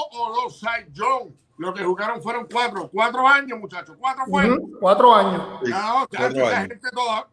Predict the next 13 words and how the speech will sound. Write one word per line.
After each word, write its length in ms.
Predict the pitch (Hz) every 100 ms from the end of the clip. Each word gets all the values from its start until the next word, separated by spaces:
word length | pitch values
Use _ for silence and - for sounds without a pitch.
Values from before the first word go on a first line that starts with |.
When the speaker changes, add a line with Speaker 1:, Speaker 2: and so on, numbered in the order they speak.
| -
Speaker 1:
esa 240 | 196 214 220
gente 260 | 226 247
todavía 440 | 240 240 226 247 240
estaba 400 | - 254 247 247
madurando, 1160 | 240 233 220 220 220 254 277 262 208 208 156 - _ _ _ _ _ -
madurando, 960 | 196 233 226 240 240 254 277 254 233
todavía 420 | 208 214 220 240 254
no 120 | 262
estaban 400 | - 269 262 254
ni 100 | 240
en 120 | 233
su 240 | - 208 202
peak. 280 | 359 311